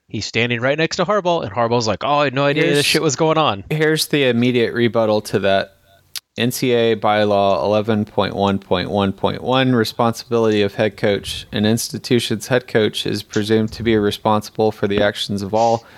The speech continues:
Speaker 2: institutional staff members who report directly or indirectly to the head coach. An institution's head coach shall promote an atmosphere of compliance within the program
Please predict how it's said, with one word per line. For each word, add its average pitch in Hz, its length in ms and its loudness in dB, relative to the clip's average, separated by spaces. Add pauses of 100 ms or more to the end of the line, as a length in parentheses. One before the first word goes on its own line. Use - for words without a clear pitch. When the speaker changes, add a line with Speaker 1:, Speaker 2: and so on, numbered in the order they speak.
(240)
Speaker 2:
institutional 127 720 -2
staff 113 400 -2
members 107 320 -2
who 107 120 -4
report 104 460 -2
directly 110 480 0
or 104 140 2
indirectly 101 600 -2
to 101 180 -4
the 98 120 0
head 101 200 -2
coach. - 400 -4 (560)
An 107 160 2
institution's 113 840 0
head 117 180 0
coach 101 260 -2
shall 101 220 0
promote 104 560 -2
an 110 120 -4
atmosphere 120 600 -2
of 104 120 -6
compliance - 580 -4
within 117 260 -2
the 107 60 0
program 107 480 0